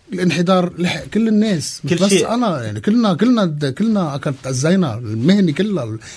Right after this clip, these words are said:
Speaker 1: البلد
Speaker 2: رح
Speaker 1: كله
Speaker 2: أحكي
Speaker 1: تأذى.
Speaker 2: عن هيدا الموضوع. آه، كل شيء تغير.
Speaker 1: أوكي.
Speaker 2: آه، كل شيء تغير،
Speaker 1: إيه.
Speaker 2: آه، بالدراما للأسوأ أو للأفضل من أول نهار بلشت فيه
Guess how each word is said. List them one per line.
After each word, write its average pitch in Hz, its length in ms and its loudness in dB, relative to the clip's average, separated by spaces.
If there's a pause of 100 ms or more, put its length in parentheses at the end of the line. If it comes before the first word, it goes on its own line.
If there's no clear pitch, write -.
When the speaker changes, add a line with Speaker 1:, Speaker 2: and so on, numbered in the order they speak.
Speaker 1:
البلد 175 400 2
Speaker 2:
رح 139 80 0
Speaker 1:
كله 208 120 4
Speaker 2:
أحكي 202 100 0
Speaker 1:
تأذى. 147 140 -2
Speaker 2:
عن 107 180 0
هيدا 107 220 0
الموضوع. 101 640 0
آه، 107 180 -6
كل 160 200 -4
شيء 147 180 -4
تغير. 104 360 -2
Speaker 1:
أوكي. - 280 -6 (400)
Speaker 2:
آه، 113 280 -2
كل 160 220 -6
شيء 151 200 -6
تغير، 127 400 2
Speaker 1:
إيه. 104 360 0
Speaker 2:
آه، 104 40 0
بالدراما 104 720 -2 (240)
للأسوأ 113 600 -4 (140)
أو 110 140 -2
للأفضل 107 500 -4
من 104 320 -2 (100)
أول 139 240 0
نهار 117 220 -4
بلشت 107 420 -6
فيه 110 240 -8